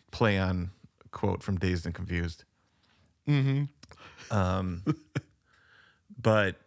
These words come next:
Speaker 1: we keep pressing on the, or, like, discovering these principles of giving away is better than
Speaker 2: Mm-hmm.
Speaker 1: receiving. Like, these,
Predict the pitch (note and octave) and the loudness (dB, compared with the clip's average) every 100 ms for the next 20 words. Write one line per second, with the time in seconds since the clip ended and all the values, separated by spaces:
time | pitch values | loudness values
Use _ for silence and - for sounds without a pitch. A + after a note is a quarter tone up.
0 | _ _ _ _ _ _ _ _ _ - | _ _ _ _ _ _ _ _ _ -8
1 | - G#2+ G2+ - - A#2+ A#2 - _ - | 0 0 0 -4 -2 2 2 -2 _ 2
2 | A2+ G2+ A2+ G#2+ G2+ G2 - G2 G2 G2+ | 4 4 2 2 2 0 -2 0 0 2
3 | G#2+ - - C3+ A#2+ A#2+ G2 F#2 F2+ F#2 | 0 0 2 4 4 4 4 2 0 0
4 | F2+ - - _ - _ - G#2+ G2 G2+ | -2 -4 -10 _ -20 _ 2 2 2 0
5 | F2+ F2 F2+ F2 F2 A2 G#2 F#2+ F#2 F#2+ | 0 0 0 -2 2 4 4 2 2 2
6 | G2 F2+ - F#2 E2+ - - _ _ _ | 2 2 0 0 -2 -8 -16 _ _ _
7 | - G#2+ G#2 F2+ - - - - A2 F2 | 2 4 4 4 4 4 2 2 2 2
8 | C2+ C2+ - - F2+ F2+ G2 F2+ | -2 -6 -6 0 0 2 0 0